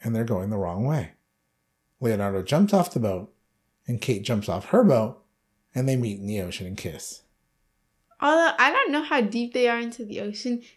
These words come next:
Speaker 2: 'cause they were treading water for so long.
Speaker 1: They have, she had a life vest, right?
Speaker 2: She had a life vest, but he did
Speaker 1: He
Speaker 2: not.
Speaker 1: didn't, <laughs> no, yeah. Poppy threatens to cut him off if he ends up going and being married with her.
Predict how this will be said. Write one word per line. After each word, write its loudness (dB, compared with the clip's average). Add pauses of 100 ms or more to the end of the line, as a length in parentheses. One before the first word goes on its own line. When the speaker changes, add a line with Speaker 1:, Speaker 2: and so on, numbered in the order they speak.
Speaker 2:
'cause -4
they 2
were 2
treading -2
water -4
for -8
so 4
long. 2 (140)
Speaker 1:
They 2
have, 2
she 2
had 8
a 2
life 0
vest, -10
right? -12 (280)
Speaker 2:
She 0
had 4
a 2
life 0
vest, -4
but -6
he -2
did -4
Speaker 1:
He -2
Speaker 2:
not. -2
Speaker 1:
didn't, -6
<laughs> -
no, -4
yeah. -10 (720)
Poppy 2
threatens -2
to -2
cut 0
him 2
off -4 (640)
if -4
he 0
ends 0
up -2
going 0
and -6
being -4
married -2
with -6
her. -10